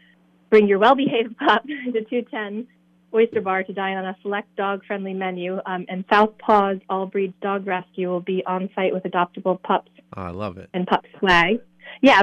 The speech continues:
Speaker 1: so the extended yappiest of hours until eight. So there's also dollar oys-, oysters, three dollar select beers, six dollars martinis, and half off appetizers,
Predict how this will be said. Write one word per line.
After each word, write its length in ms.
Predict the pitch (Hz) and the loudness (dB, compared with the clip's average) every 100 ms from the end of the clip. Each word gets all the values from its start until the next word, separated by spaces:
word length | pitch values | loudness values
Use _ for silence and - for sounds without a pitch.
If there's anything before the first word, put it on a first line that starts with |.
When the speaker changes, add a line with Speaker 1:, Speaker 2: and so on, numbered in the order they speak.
| 208 | 6
Speaker 1:
so 120 | 214 | 6
the 200 | 208 196 | 6 2
extended 640 | 208 - - 233 247 247 208 | -2 -6 2 6 6 6 4
yappiest 460 | 208 240 226 240 | 0 0 -2 0
of 80 | 214 202 | -6 -4
hours 300 | 196 196 190 | -4 -4 -8
until 300 | 196 208 - | -8 -8 -6
eight. 220 | 190 190 - | -4 -6 -6
So 60 | 190 | -8
there's 140 | 185 | -6
also 180 | 190 185 | -6 -8
dollar 320 | 180 185 185 | -4 -2 -2
oys-, 240 | 190 185 202 - 208 | -4 -4 -6 -10 -6
oysters, 380 | 190 190 190 185 _ - | -6 -4 -6 -6 _ -4
three 160 | 202 | -2
dollar 260 | 190 190 185 - | -2 -2 -4 -6
select 240 | 185 _ | -8 _
beers, 400 | 226 214 208 208 208 | 0 2 2 0 -4
six 120 | - | -8
dollars 300 | 185 190 185 | -4 -2 -2
martinis, 640 | 185 180 - 208 202 202 - - | -4 -6 -2 2 2 0 -2 -4
and 220 | 180 185 | -2 0
half 160 | 190 185 | -2 2
off 160 | 180 - | 0 0
appetizers, 640 | 175 - - 180 175 180 | -6 -6 -4 0 2 0